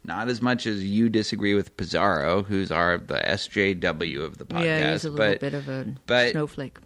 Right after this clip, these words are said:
Speaker 1: the <laughs> Louis C K, do you think that the <laughs> response to him has been proportionate?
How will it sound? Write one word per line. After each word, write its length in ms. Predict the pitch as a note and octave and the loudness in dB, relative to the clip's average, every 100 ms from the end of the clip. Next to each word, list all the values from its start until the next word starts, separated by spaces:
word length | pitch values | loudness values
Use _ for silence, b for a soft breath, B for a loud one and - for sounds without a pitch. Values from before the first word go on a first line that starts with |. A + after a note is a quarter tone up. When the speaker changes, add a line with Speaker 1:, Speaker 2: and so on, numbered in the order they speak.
| - | -20
Speaker 1:
the 560 | G2 B2 B2 B2 A#2+ - | -16 -4 0 2 2 0
<laughs> 920 | A#2+ - - - - - - - G3 | -6 -6 -8 -10 -18 -20 -4 0 0
Louis 320 | - F3 G#3 | 2 2 2
C 240 | F3+ E3 D3+ | 2 0 2
K, 260 | G2 B1 | 2 0
do 240 | F2 G2+ B2+ | 0 0 2
you 240 | D3+ G3+ | 4 2
think 400 | F3 F#3 F3 C3 A#2+ | 2 2 2 -2 0
that 340 | B2+ A2+ G2 | 2 2 2
the 280 | G#2+ G#2 G#2 | 2 2 0
<laughs> 20 | |
response 720 | G2+ G2+ - - C3+ C3+ - | -2 -4 -4 0 2 2 0
to 120 | - | 0
him 300 | A#2 A2+ A2 | 2 2 2
has 240 | G2+ G2 F#2+ | 2 0 -2
been 400 | G2 F#2+ F#2+ F#2 | 0 2 2 0
proportionate? 640 | - - G2+ F2+ - - | -2 2 4 4 0 -12